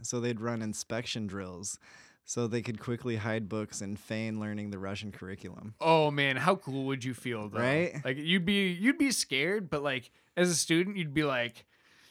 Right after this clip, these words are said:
Speaker 2: "You can, you can
Speaker 1: Yeah.
Speaker 2: engage in the content while also being a rebel." It's actually the
Speaker 1: Yeah.
Speaker 2: perfect thing.
Speaker 1: Exactly.
Speaker 2: Like by educating yourself, you're sticking it to the man.
Speaker 1: Yeah.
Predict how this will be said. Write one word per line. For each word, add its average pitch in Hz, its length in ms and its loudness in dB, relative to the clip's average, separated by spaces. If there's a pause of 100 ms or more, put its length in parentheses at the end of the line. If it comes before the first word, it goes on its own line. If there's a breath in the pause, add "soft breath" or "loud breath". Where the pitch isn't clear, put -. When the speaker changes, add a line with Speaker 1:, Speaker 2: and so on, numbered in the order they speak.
(100)
Speaker 2:
"You 247 320 2
can, 247 320 0
you 226 140 0
can 269 160 2
Speaker 1:
Yeah. 170 200 4
Speaker 2:
engage 247 420 6
in 254 200 -2
the 247 80 0
content 202 640 0
while 180 320 4
also 196 400 0
being 196 300 0
a 165 40 0
rebel." 151 360 2
It's 120 120 -10
actually 185 220 -2
the 180 140 2
Speaker 1:
Yeah. 139 140 2
Speaker 2:
perfect 208 420 2
thing. 190 380 0
Speaker 1:
Exactly. 143 440 2
Speaker 2:
Like 123 140 0
by 196 220 6
educating 220 680 2
yourself, 262 500 2 (180 soft breath)
you're 226 240 4
sticking - 600 2
it 214 180 0
to 208 120 2
the 180 120 2
man. 131 500 -2
Speaker 1:
Yeah. 147 220 0